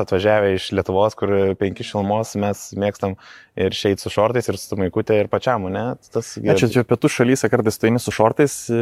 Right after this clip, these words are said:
Speaker 2: žiūri, kažkas eina su žieminė striukė. Ir jie toks jausmas, kad laukia prastesnio oro, kad galėtų apsirengti tais turimais rūbais. <laughs> O mes, kai esame įpratę prie to šalčio, aš užvakar, kada čia buvo laisva diena,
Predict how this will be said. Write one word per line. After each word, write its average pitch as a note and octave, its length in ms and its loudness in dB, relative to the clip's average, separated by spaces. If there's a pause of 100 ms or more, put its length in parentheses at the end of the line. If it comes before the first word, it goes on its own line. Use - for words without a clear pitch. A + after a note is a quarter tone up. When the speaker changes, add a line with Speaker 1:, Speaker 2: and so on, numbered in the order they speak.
(100)
Speaker 2:
žiūri, A#2+ 240 2
kažkas - 240 -4
eina B2+ 160 0
su A2+ 160 -2
žieminė A#2 320 2
striukė. C#3+ 380 -2 (720)
Ir A2 140 2
jie A2 320 4 (240)
toks - 160 -2
jausmas, A#2+ 320 4
kad - 240 -4
laukia A#2+ 300 4 (240)
prastesnio G#2 420 -2
oro, A#2+ 160 4
kad G2+ 160 -4
galėtų G#2+ 320 4
apsirengti A2 400 2
tais G#2 240 -2
turimais A2 320 2
rūbais. G#2+ 380 4 (320)
<laughs> F3+ 300 -10
O A2+ 80 0
mes, A2+ 200 4
kai G#2 160 2
esame G#2 240 0
įpratę G#2 320 2
prie F#2 160 0
to F2+ 120 -4
šalčio, G2+ 420 -4
aš - 100 -10 (400)
užvakar, G2 400 -2
kada F2+ 240 -6
čia - 80 -10
buvo F2+ 220 0
laisva F#2 220 -2
diena, F#2+ 260 0